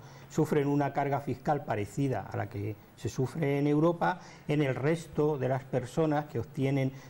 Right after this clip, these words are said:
su renta a través de otras fuentes, pues pagan bastante menos impuestos que lo que debería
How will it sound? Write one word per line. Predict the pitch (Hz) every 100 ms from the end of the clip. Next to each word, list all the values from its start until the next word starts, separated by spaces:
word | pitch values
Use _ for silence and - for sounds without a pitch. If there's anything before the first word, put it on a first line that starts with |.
| -
su | 143
renta | 131 151 151 - 98 - -
a | 120
través | 117 113 123 139 120
de | 120 120
otras | 123 131 139
fuentes, | - 170 170 175 180 - - -
pues | 151
pagan | - 143 143
bastante | 135 123 117 120 127
menos | 117 110 110
impuestos | 117 107 120 113 - 117
que | 123
lo | 117 113
que | 113
debería | 95 95 98 101